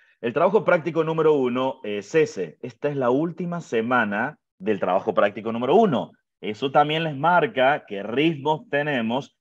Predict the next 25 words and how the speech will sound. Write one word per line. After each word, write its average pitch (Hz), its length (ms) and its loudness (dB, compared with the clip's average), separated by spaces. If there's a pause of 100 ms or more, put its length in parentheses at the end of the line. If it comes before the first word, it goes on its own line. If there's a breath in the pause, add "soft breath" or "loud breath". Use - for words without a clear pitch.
y 107 120 -6
eso 117 160 -4
lo 120 80 2
hemos 127 180 -2
aclarado 110 580 2
antes 120 480 0
también 117 360 -2
para 120 140 -2
la 107 120 -6
gente 131 300 -8
que 131 80 -4
a - 20 0
lo 120 80 -4
mejor 139 320 -2 (360 loud breath)
recién 185 800 0
ahora 113 360 2
se - 120 -14
incorpora 107 800 2
en 98 240 -8
la 92 240 -2
plataforma, 120 840 2
recién 110 520 -2
entra 95 240 -4
al 107 80 2
aula. 123 680 6